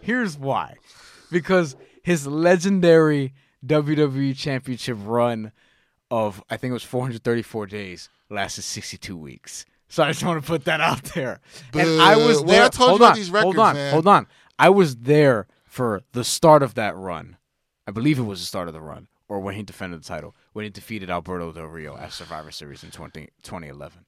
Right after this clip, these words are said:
Speaker 2: No thanks.
Speaker 1: It was also when The Rock teamed with John Cena for the first time.
Speaker 2: No thanks.
Speaker 1: Uh, Carmelo Anthony, career high, sixty-two
Speaker 2: Sixty-two.
Speaker 1: points
Speaker 2: No thanks.
Speaker 1: against the Charlotte Bobcats.
Speaker 2: I mean, I, I wouldn't have a problem with it 'cause we spoke about him in this episode, but, um, he's possible. We'll, I'll, I'll give him one.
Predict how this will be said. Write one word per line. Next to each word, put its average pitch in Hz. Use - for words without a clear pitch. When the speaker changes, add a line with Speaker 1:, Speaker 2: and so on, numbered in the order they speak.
Speaker 2:
No 107
thanks. -
Speaker 1:
It -
was 98
also 101
when 92
The 82
Rock 82
teamed 82
with -
John 82
Cena 69
for -
the -
first -
time. -
Speaker 2:
No 113
thanks. -
Speaker 1:
Uh, 110
Carmelo 196
Anthony, 147
career 131
high, 127
sixty-two 107
Speaker 2:
Sixty-two. 123
Speaker 1:
points -
Speaker 2:
No 107
thanks. -
Speaker 1:
against 95
the -
Charlotte 92
Bobcats. 80
Speaker 2:
I 175
mean, 226
I, 190
I 147
wouldn't 214
have 156
a -
problem 151
with 180
it 170
'cause 135
we 123
spoke 127
about 135
him 135
in 131
this 123
episode, 139
but, 113
um, 110
he's 196
possible. -
We'll, -
I'll, 117
I'll -
give 110
him 101
one. -